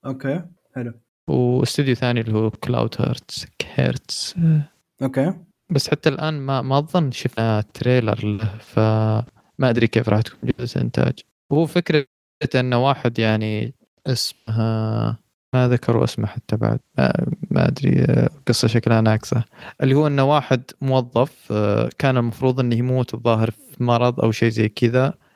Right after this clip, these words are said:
Speaker 2: لكن بطريقة أو أخرى صار له، يعني، كان بيموت أو هو مات الظاهر فعليًا، وانتقل لعالم ثاني.
Speaker 1: مم.
Speaker 2: كمعالج أو كدكتور يعني.
Speaker 1: مم.
Speaker 2: ف-، يا، شكله،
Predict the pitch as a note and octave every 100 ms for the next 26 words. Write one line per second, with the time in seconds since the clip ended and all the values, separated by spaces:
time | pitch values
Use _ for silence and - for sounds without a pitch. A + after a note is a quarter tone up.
0 | _ B2 A#2 - B2+ B2 B2 - _ _
1 | C3 B2+ B2+ C#3 B2+ A#2 A#2+ B2 - C3
2 | C3+ - - A#2 A#2 A#2 A2+ - _ _
3 | - A#2+ G3+ - _ _ E3 - _ _
4 | - C#3+ C#3 D#3+ D#3 E3+ - - A#2+ A#2
5 | C#3 C3 B2+ A#2+ A#2+ A#2 A2 A2 A2+ A#2
6 | B2 C#3 C#3+ C#3+ C3+ - - B2 A#2 B2
7 | A#2 - B2+ C3 C#3 F3 - C#3+ C3+ A2+
8 | - _ _ B2+ A2+ A2 A2+ A2+ A2+ A2+
9 | A2+ A2+ A2+ A#2 - - - - A#2+ A#2
10 | A2 G2+ G#2 - G#2+ A2 - A#2 A2 A2+
11 | A#2 - A2+ A2 G#2+ A#2 D3 D#3+ D3 B2+
12 | G#2+ - _ _ A#2 G#2+ A#2 A2+ A2+ -
13 | _ _ _ F#3+ C3+ G3 - C4 - C#3